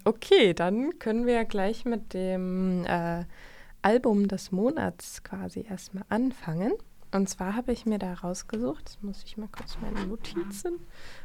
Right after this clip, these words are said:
ähm, äh, von Adrian Lenker das Album Songs and Instrumentals. Ähm, der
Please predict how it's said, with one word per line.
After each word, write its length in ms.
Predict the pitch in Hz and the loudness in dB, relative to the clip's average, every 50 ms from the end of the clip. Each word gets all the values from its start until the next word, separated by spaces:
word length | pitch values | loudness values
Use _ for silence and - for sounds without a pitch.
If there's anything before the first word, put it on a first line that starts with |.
| - - - | -8 -4 0
ähm, 560 | 202 202 196 202 202 202 202 208 208 208 226 - - - - - - - - - | 4 4 6 6 6 4 4 2 2 0 -4 -8 -10 -16 -16 -16 -18 -12 -4 2
äh, 280 | 208 202 208 202 202 | 6 6 6 6 6
von 400 | 202 - - - 226 233 233 220 - | 2 -2 0 4 4 4 4 4 4
Adrian 540 | - 233 - - - 269 240 214 196 196 190 | 4 2 2 2 2 2 2 4 4 4 2
Lenker 800 | 185 175 170 175 190 226 262 247 - - 175 165 170 185 214 262 370 381 - - - - - - - - - - - | 2 2 2 2 2 2 0 -2 -2 -2 -2 0 0 2 0 0 -2 -4 -8 -14 -14 -14 -12 -12 -12 -12 -10 -8 -4
das 240 | - 196 190 - - | -2 -2 -2 -2 -4
Album 600 | - - 185 185 196 196 - 202 196 190 196 196 | -2 2 4 4 2 4 4 4 4 6 4 4
Songs 720 | - - - - 185 180 180 185 220 240 240 - - - - - - | 2 2 2 2 4 4 4 4 4 2 2 -2 -6 -8 -10 -10 -6
and 260 | - - 190 185 185 - | -4 -2 -2 -2 -2 0
Instrumentals. 1300 | - 196 196 196 - - - - - 190 180 185 180 175 175 185 196 - 208 196 214 240 240 - - - - - - - - - - - - - - - | 0 0 0 0 -2 -6 -8 -6 -2 -2 -2 0 0 -2 -2 -2 -4 -4 -2 -2 -2 -4 -6 -10 -16 -16 -18 -20 -20 -20 -16 -12 -10 -10 -10 -8 -8 -6
Ähm, 420 | - 175 175 175 170 175 180 180 170 | -2 -2 0 0 0 -2 -2 -4 -4
der 840 | - 170 170 170 170 170 165 170 170 170 165 165 165 165 165 170 | -4 -2 -2 -2 -2 -2 -2 -2 -2 -2 -2 -2 -2 -4 -4 -6